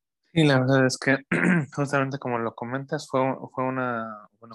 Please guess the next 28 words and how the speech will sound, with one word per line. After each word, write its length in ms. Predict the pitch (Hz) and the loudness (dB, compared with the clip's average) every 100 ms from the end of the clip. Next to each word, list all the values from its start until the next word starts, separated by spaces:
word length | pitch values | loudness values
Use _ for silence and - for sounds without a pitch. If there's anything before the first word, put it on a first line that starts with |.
| - | -8
creo 260 | 117 117 113 | 0 2 2
yo, 40 | |
de 100 | 104 | 0
lo, 220 | 101 101 | -4 -6
de 160 | 101 101 | -6 -2
las 200 | 104 - | -2 -4
últimas 340 | 113 113 101 - | -16 -8 -8 -6
series 200 | 110 107 | -8 -8
que 140 | - 104 | -2 0
ha 40 | |
hecho 180 | 101 113 | 2 2
Marvel, 260 | 107 110 | 2 2
incluso 460 | 101 95 110 - 117 | 0 -2 -4 0 2
de 160 | 107 - - - - - - | 2 -2 -10 -16 -12 -12 0
lo 240 | 113 107 | 4 6
último 440 | 110 113 - 110 98 | 6 4 2 2 2
que 140 | - | 2
hemos 100 | 107 | 4
visto 280 | 107 104 107 | 2 2 4
de 60 | 101 | 4
Marvel 420 | 104 104 110 110 | 4 4 4 4
en, 400 | 101 98 95 95 | 2 0 -4 -8
en 240 | 104 101 101 | -4 -4 -2
cuanto 260 | 101 98 | -4 -2
a 80 | 98 | -2
películas 500 | 107 104 - 110 - - | -2 -6 -2 -2 -2 -8
en 180 | 104 104 | -6 -6
estos 600 | - 110 107 - - | -6 -6 -6 -10 -14